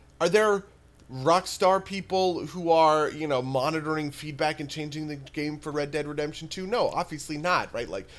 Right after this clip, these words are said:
Red Dead Redemption two is the game that they're making, and they have a good sense of what that is, and they don't, they're not going through, like, a beta period or anything along those kinds of lines.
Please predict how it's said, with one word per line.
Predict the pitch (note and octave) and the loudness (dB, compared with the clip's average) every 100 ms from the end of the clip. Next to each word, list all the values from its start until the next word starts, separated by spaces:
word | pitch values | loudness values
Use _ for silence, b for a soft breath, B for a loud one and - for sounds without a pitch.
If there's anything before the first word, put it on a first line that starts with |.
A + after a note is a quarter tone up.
| B - | B 2
Red | F3 | 4
Dead | F3 F3 | 6 4
Redemption | D3+ E3 D#3+ D3 | 4 0 0 -6
two | G3+ G3 | -4 -2
is | D3 | -4
the | A#2+ | -4
game | C#3 C3+ | -4 -4
that | B2 | -6
they're | A#2 | -8
making, | B2 E3 E3+ F3 D#3 D3+ | 0 0 2 0 -2 -2
and | C3+ B2+ - B B | -2 -2 -6 B B
they | A#2+ A#2+ E3 E3+ D#3+ | -18 2 4 6 4
have | D#3 C#3+ | 0 -2
a | C#3+ | -4
good | D3+ C#3 C3 | -4 -6 -4
sense | - D3 C#3+ - | -2 -2 -2 -2
of | C3+ C3 | -2 0
what | C#3 C3+ | -2 0
that | C3 C3 | 0 2
is, | C3+ B2+ | 0 -4
and | C3 | -6
they | C3 | -4
don't, | C3+ C3 B2 | -2 -2 -4
they're | C3 C3+ | -4 -2
not | C3 | -4
going | B2+ B2 | -4 -8
through, | B2 | -8
like, | A2+ A2+ | -8 -8
a | A#2 | -6
beta | C3+ B2+ | -4 -4
period | B2 C#3 C3 B2+ B2 | -8 -6 -6 -4 -6
or | A#2+ B2 | -6 -6
anything | B2 B2+ | -6 -8
along | B2 A#2+ A#2+ | -4 -4 -4
those | A#2 A2+ | -8 -8
kinds | B2 A2 | -8 -8
of | A2 - | -10 -14
lines. | D#2+ C#2+ D2 | -12 -10 -12